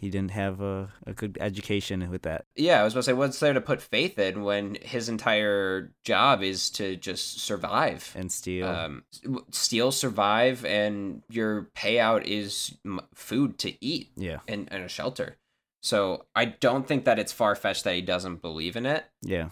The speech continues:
Speaker 2: And I also think that there is a propaganda role behind the Empire. I-, if you think about it, it's like, well, if they, if people believe in this religion, then the Jedi are gonna come back,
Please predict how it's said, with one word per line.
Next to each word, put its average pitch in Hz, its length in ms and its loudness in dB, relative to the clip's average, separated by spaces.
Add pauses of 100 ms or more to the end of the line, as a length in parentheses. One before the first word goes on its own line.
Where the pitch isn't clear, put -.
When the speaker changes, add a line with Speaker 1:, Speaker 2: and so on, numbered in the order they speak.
Speaker 2:
And 120 100 2
I 95 120 2
also 107 300 0
think 113 200 -2
that 101 100 0
there 95 140 0
is 101 140 -2
a 92 40 -6
propaganda 92 640 -2
role 87 520 -2 (240)
behind 90 720 -4 (120)
the 101 220 -2
Empire. 73 720 -4 (200)
I-, - 40 -4
if 95 360 -2
you 107 60 0
think 131 220 -2
about 95 180 4
it, 90 60 2
it's 90 120 -4
like, 90 280 -2
well, 104 420 0
if 104 220 -4
they, 107 320 0
if 98 160 -6
people 151 180 0
believe 113 320 -2
in 110 60 -2
this 101 180 -4
religion, 92 560 -2 (140)
then 92 140 -2
the 95 100 -6
Jedi 98 320 2
are 95 100 0
gonna 92 160 -4
come 95 220 -8
back, 85 500 -6